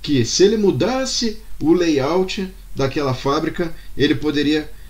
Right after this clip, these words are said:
gerar um aumento de produtividade de cerca de oitenta por cento, tá?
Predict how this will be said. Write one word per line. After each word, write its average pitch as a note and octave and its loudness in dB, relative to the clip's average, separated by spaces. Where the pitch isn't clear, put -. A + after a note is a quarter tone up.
gerar E3+ 2
um D#3+ 2
aumento D#3 0
de C3+ -8
produtividade C3 0
de A#2+ -2
cerca B2+ -4
de A#2+ 0
oitenta B2 0
por A2 -8
cento, G#2 -2
tá? A2 2